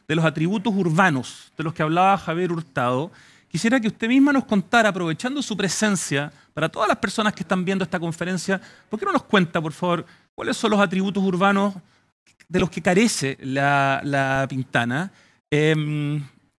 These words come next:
¿y cómo cree usted, de alguna manera, que esta pandemia ha visualizado, visibilizado y ha hecho más complejo todavía esta ausencia de,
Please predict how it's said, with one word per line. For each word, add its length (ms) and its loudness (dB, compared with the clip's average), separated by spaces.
¿y 100 -4
cómo 240 4
cree 200 2
usted, 440 2
de 140 -4
alguna 280 0
manera, 500 2
que 320 4
esta 280 0
pandemia 720 2
ha 500 2
visualizado, 1040 -2
visibilizado 760 0
y 260 -2
ha 80 -2
hecho 220 -4
más 220 -2
complejo 540 -2
todavía 540 2
esta 320 0
ausencia 1000 0
de, 480 -2